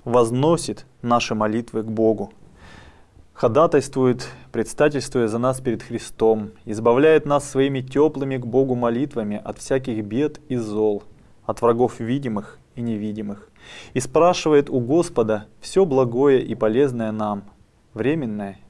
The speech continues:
и вечное. Даже из тех немногочисленных повествований о чудесах святителя Николая, которые помещены в этой книге, читатели увидят,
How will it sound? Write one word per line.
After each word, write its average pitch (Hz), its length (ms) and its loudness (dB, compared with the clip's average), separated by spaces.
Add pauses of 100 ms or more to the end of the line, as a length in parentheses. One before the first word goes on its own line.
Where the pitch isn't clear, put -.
(180)
и 117 100 -6
вечное. 104 520 -8 (960)
Даже 190 340 4
из - 460 -2
тех 190 300 2
немногочисленных 151 1000 0
повествований 135 1000 2
о 110 80 0
чудесах 127 480 -2
святителя 117 420 -6
Николая, 131 460 2
которые 127 340 0
помещены 127 560 -2
в 117 60 -2
этой 123 240 2
книге, 165 420 -2 (880)
читатели 170 440 2
увидят, 156 540 2